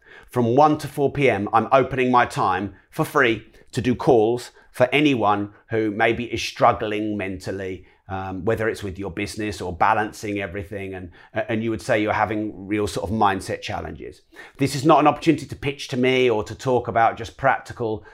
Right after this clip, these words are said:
tactics of business. We do star one-to-one calls for that. But anyone who has really been affected mentally, um, y-, and you feel like you're really struggling, you've had depression, darkness, loneliness,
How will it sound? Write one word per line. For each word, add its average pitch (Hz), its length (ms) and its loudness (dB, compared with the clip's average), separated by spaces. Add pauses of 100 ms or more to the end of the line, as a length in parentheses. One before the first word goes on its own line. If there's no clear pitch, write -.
(160)
tactics - 500 -4
of 104 140 -8
business. 123 520 0 (260)
We 113 160 2
do 120 320 2
star 127 360 6
one-to-one 120 500 0
calls 110 300 -4
for 101 140 -14
that. 90 340 -2 (300)
But 123 120 6
anyone 147 440 6
who 131 100 -2
has 127 240 2
really 127 240 0
been 120 200 2
affected - 720 -4
mentally, 110 840 -2 (380)
um, 101 540 -4 (380)
y-, 101 100 -6
and 110 140 0
you 117 80 0
feel 131 240 2
like 123 160 4
you're 123 180 2
really 117 380 -2
struggling, 110 560 0
you've 101 140 -6
had 101 180 -6
depression, 107 600 -4
darkness, 107 600 0
loneliness, 104 880 -2